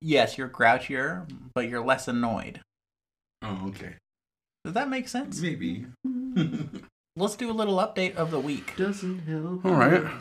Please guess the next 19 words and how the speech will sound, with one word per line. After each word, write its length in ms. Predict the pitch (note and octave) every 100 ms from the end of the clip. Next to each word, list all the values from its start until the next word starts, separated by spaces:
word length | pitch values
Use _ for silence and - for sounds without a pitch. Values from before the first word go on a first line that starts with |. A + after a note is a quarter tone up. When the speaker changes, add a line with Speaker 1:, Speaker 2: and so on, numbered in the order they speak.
| - - _ -
Speaker 1:
So 400 | - A#2 A2+ G#2
Cascade 400 | C#3 C#3 D#3 D3
is 60 | C#3
putting 260 | - C#3
on 160 | B2+ A#2
a 160 | A#2+ A2+
Christmas 640 | - - D3 D3 D#3+ C#3 -
concert. 580 | - C3+ C3 C3+ C#3+ E3 - - - -
Speaker 3:
Somewhere 300 | - D#3+ C#3
in 60 |
Speaker 1:
California, 580 | D3 C#3 C#3+ G2+ C3 A2+
Speaker 3:
California. 60 | G#2
Speaker 1:
yeah. 240 | B2 G2+ G#2 _ -
I 80 | A#2+
was 500 | A#2+ A2+ A2+ - - -
seeing 280 | - B2+ A#2+
them 160 | A2+
do 260 | A#2 A#2+ A#2+
the 460 | G#2 G2+ G2+ -